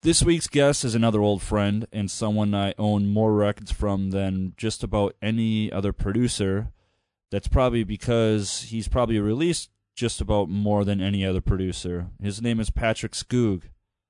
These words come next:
Uh, about eighteen years ago, Patrick started off in a very popular hard techno group called Headroom, and along with their debut album Shades of Shape, they were regular contributors to the Planet Rhythm label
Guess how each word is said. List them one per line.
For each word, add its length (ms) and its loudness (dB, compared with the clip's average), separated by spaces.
Uh, 420 0
about 480 0
eighteen 440 -4
years 300 0
ago, 480 0
Patrick 380 2
started 320 2
off 220 0
in 60 -2
a 40 -2
very 240 0
popular 540 0
hard 220 -2
techno 340 -4
group 260 -2
called 280 -4
Headroom, 560 -2
and 540 0
along 400 0
with 180 -2
their 380 2
debut 560 -2
album 380 0
Shades 320 -4
of 100 -10
Shape, 440 -2
they 120 0
were 340 2
regular 600 0
contributors 720 0
to 100 -6
the 380 -4
Planet 400 -2
Rhythm 360 0
label 480 -2